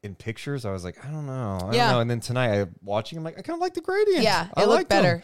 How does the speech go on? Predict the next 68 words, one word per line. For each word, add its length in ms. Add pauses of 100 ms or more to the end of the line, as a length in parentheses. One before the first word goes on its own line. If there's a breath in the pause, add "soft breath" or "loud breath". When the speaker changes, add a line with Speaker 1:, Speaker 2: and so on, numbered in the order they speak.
Speaker 2:
And 160
I 80
like 160
the 80
floor 240
with 140
the 60
gradient, 440
too, 120
when 140
they 100
have 180
that 200
one 100
out 140
Speaker 1:
Okay. 60
Speaker 2:
there. 240 (180)
Speaker 1:
Yeah. 200
Speaker 2:
But 140
Speaker 1:
I'm 140
also, 300
like, 180
just 220
not, 360 (280 loud breath)
I, 200
I'm 200
the 100
type 320
that 300
could 340
be 140
like, 280
"Yeah, 180
that 120
jersey 220
looks 220
great." 300
And 80
everyone's 300
like, 160
"That's 440 (100)
hideous." 540
So 360
I, 280
what 140
do 80
I 120
know? 200
Speaker 2:
Yeah, 280 (100)
no, 240
Speaker 1:
I 80
thought 180
they 60
looked 120
Speaker 2:
just, 80
Speaker 1:
good 120
on 140
T 140
V. 200
Speaker 2:
I 60
mean, 260
it's, 300
it's 180
subjective. 680
Speaker 1:
Yeah. 100
Speaker 2:
Art 120
is 100
subjective. 540